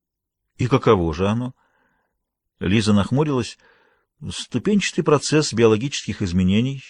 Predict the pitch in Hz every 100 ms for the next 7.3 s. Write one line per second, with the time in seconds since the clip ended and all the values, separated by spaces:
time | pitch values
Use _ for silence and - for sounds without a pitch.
0 | - - 156 170 - 175 170 143 110 123
1 | 123 - 117 117 120 127 143 117 - 117
2 | 98 113 151 127 131 - - _ _ _
3 | - 104 - 104 - 101 98 160 190 -
4 | - 127 123 - 110 87 120 196 202 -
5 | - - 120 101 170 180 175 151 147 180
6 | 170 139 117 120 135 151 117 101 143 -
7 | - 123 -